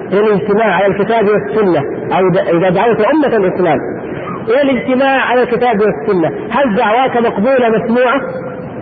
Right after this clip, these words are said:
في الواقع لا، وإنما سيتبعك، سيسمع منك، سيقبل منك، سيتعاون معك البعض، وبعض منهم لن يقبل ذلك. لماذا؟ لأن النبي صلى الله عليه وسلم، وهو الصادق المصدوق،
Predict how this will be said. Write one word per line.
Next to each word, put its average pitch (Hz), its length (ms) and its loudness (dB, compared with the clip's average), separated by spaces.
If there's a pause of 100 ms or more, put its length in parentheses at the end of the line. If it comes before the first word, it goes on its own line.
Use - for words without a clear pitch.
(340)
في - 40 -6
الواقع 262 440 2
لا، 254 180 2 (840)
وإنما 254 520 2
سيتبعك، 247 800 0 (200)
سيسمع 226 420 2
منك، 247 520 2
سيقبل 240 460 2
منك، 247 420 0
سيتعاون 254 680 2
معك 285 220 0 (640)
البعض، 240 360 2
وبعض 247 420 2
منهم 277 480 0
لن 226 240 2 (100)
يقبل 139 440 0
ذلك. 110 300 -4
لماذا؟ 190 440 2 (360)
لأن 302 340 2
النبي 285 500 2
صلى 180 140 4
الله 208 360 2
عليه 202 180 2
وسلم، 208 680 2
وهو 196 220 2
الصادق 226 600 0
المصدوق، 254 640 0